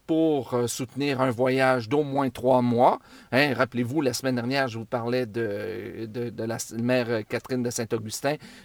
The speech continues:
et son voyage, quand elle est arrivée ici, a duré donc trois mois. Donc, on devait apporter assez de, assez d'eau potable pour, euh, cette, pour toute cette période.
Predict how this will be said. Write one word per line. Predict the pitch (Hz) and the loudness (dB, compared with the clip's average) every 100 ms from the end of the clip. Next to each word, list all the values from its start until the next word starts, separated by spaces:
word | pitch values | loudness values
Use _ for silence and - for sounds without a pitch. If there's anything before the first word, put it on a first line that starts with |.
| 123 | -4
et | |
son | 120 135 | 0 0
voyage, | 120 120 131 147 131 - | 4 4 6 4 2 -6
quand | - 113 | -8 -4
elle | 113 | 0
est | 120 117 113 113 - | 0 -2 -4 -8 -6
arrivée | 113 113 117 | -6 -4 -6
ici, | 113 - 165 - | -4 -4 -6 0
a | 123 | 2
duré | 113 120 120 | 2 0 0
donc | 110 110 110 - | -4 -6 -8 -6
trois | 120 117 | 0 0
mois. | 120 143 185 - - - - - - | 2 0 -2 -6 -20 -20 -20 -18 2
Donc, | 135 208 196 131 | 8 8 8 0
on | 123 | 2
devait | 123 151 | 2 2
apporter | 170 117 - 165 - | 0 -2 -2 -4 -2
assez | 123 - 139 | -2 -2 -6
de, | 120 117 107 - | -2 0 0 -4
assez | 120 120 123 | -6 -4 -4
d'eau | 110 127 139 - _ | -4 -4 -6 -16 _
potable | 131 - 123 135 120 - | 0 2 2 0 -2 -4
pour, | 127 139 120 113 | -6 -4 -4 -4
euh, | 110 110 | -6 -6
cette, | - 113 113 110 - | -8 -6 -6 -6 -6
pour | 147 | 0
toute | - - | 2 2
cette | 139 - | -2 -2
période. | 113 110 123 151 113 | -2 2 0 0 -2